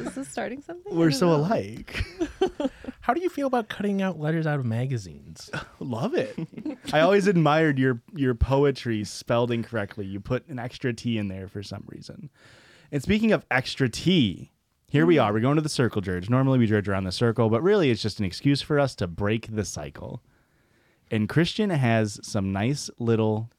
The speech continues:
Speaker 2: things for us to look into.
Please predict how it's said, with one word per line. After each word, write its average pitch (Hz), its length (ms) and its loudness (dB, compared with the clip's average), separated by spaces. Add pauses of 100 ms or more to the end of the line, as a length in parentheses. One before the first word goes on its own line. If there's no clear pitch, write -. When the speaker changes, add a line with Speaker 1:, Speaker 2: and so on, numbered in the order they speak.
Speaker 2:
things 101 420 -4
for 98 200 -4
us 90 380 -4
to - 120 -8
look 90 340 -6
into. 85 640 -10